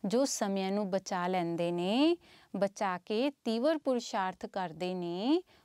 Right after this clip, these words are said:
ਉਹੀ ਕੀ ਹੈ? ਵਿਜਯੀ ਹੁੰਦੇ ਨੇ। ਤੇ ਜਾਂ ਫਿਰ ਜੋ ਬੱਚੇ ਸਮੇਂ ਨੂੰ ਸਫਲ ਕਰਦੇ ਨੇ, ਉਹ ਜ਼ਿੰਦਗੀ ਵਿੱਚ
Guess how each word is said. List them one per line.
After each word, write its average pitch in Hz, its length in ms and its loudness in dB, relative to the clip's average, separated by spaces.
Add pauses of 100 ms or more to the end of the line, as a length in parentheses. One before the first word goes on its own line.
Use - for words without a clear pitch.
(100)
ਉਹੀ 226 500 4 (200)
ਕੀ 233 320 -2
ਹੈ? 226 300 0
ਵਿਜਯੀ 202 520 0
ਹੁੰਦੇ 175 400 -4
ਨੇ। 170 280 -6 (400)
ਤੇ 240 100 4
ਜਾਂ 190 280 -2
ਫਿਰ 247 220 0
ਜੋ 226 280 0
ਬੱਚੇ 214 440 -4
ਸਮੇਂ 196 480 -6
ਨੂੰ 214 400 0 (260)
ਸਫਲ 294 560 0
ਕਰਦੇ 185 440 -4
ਨੇ, 214 440 0
ਉਹ 262 100 2
ਜ਼ਿੰਦਗੀ 196 640 -2
ਵਿੱਚ 214 500 -2